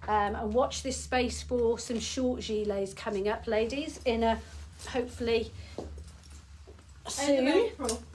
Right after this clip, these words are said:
Speaker 1: End of April, oh yeah,
Speaker 2: We've
Speaker 1: watch
Speaker 2: been
Speaker 1: that
Speaker 2: talking about
Speaker 1: space.
Speaker 2: them again today,
Speaker 1: Oh
Speaker 2: haven't we?
Speaker 1: yeah, we have, very exciting. Anyway, but this is the other option, 'cause we ha-, still have lots of the tanks. And I got it on, and there we go.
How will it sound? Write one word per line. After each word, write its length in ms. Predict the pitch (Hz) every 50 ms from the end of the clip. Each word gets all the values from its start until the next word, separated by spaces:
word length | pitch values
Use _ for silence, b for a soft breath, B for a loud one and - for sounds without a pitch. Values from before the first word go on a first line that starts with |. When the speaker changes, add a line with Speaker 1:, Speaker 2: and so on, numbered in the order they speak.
| - - - - -
Speaker 1:
End 200 | 214 240 254 262
of 80 | -
April, 480 | 277 269 254 254 - - 240 247 269 -
oh 160 | 233 254 262 269
yeah, 300 | 262 220 226 240 233 240
Speaker 2:
We've 80 | 240 202
Speaker 1:
watch 200 | 233 277 - -
Speaker 2:
been 100 | 320 240
Speaker 1:
that 20 |
Speaker 2:
talking 140 | - 320 285
about 240 | 277 254 269 254 254
Speaker 1:
space. 120 | 269 262
Speaker 2:
them 100 | 269 277
again 120 | 262 262 269
today, 440 | 277 - 311 311 285 247 233 262 262
Speaker 1:
Oh 40 | 269
Speaker 2:
haven't 300 | 294 302 302 311 - -
we? 80 | 339
Speaker 1:
yeah, 240 | 294 302 311 330 302 269
we 120 | 277 294
have, 300 | 262 285 247 226 214 -
very 260 | 233 269 262 254 220
exciting. 500 | 208 - - - 220 214 214 - 226 208 B B B B B
Anyway, 300 | - 403 427 349 254 233 -
but 180 | 359 311 285
this 240 | 359 403 466 453 -
is 120 | 415 359 -
the 140 | 370 320
other 180 | 294 262 294 339
option, 340 | 427 453 440 - - 233 220
'cause 160 | 240 247 -
we 160 | 277 277 269 247
ha-, 80 | 294 -
still 300 | - - 311 320 339 339
have 240 | - 254 240 240 -
lots 380 | 254 254 254 - - - -
of 260 | - - 247 226 226 -
the 80 | 214
tanks. 800 | - - - - 208 214 247 294 - - - - - - - - - B B B B B B B B - 226
And 640 | 226 226 220 220 220 220 220 220 220 220 214 - - - - 214 220
I 80 | 214
got 320 | 208 - 233 233 - - 226
it 120 | 208 - -
on, 520 | - 349 381 370 381 381 392 392 381 381 403 403 403 - b b b b b b b b b b b - - -
and 140 | 233 226
there 180 | 226 226 233 233
we 100 | 233 233
go. 520 | 226 339 359 381 415 415 427 427 440 427